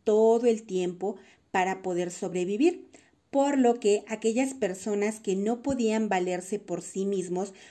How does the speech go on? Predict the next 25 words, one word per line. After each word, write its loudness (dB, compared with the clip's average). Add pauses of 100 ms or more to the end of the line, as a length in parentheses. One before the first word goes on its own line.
(140)
podían 2
llegar 0
a 0
representarles -6 (220)
una 2
carga. -6 (720)
Pero 8
los 4
tiempos 4 (200)
han 2
cambiado 2
significativamente, -2 (140)
aunque 2
las 0
formas 2
de 0
pensar -4
no -2
han -2
cambiado -2
a -6
la -2
velocidad -6
que -6
desearíamos. -8